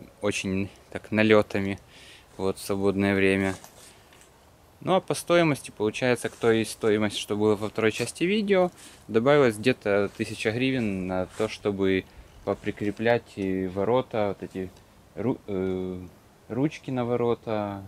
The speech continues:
там тот же замок купить, и, ну и, и, и шесть петель с крепеж-, ну и с, с учетом, э, к-, крепежей для них. Вот.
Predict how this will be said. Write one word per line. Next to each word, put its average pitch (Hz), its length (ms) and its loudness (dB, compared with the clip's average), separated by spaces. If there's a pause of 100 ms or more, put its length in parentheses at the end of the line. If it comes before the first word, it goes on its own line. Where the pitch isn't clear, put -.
(120)
там 95 200 -14
тот 98 140 -4
же 92 140 -4
замок 104 460 -4
купить, 123 560 -10
и, 101 200 -4 (640)
ну 233 160 -4
и, 113 360 0
и, 107 100 -2 (140)
и 101 80 -4
шесть - 300 0
петель - 440 -4 (560)
с - 80 -16
крепеж-, 95 480 -2
ну 127 160 -2
и 87 80 -2
с, - 380 -16 (580)
с - 120 -8
учетом, 87 760 -2
э, - 20 -6
к-, - 600 -20
крепежей 92 520 0
для 87 140 -4
них. 87 300 -10 (2500)
Вот. 113 460 -2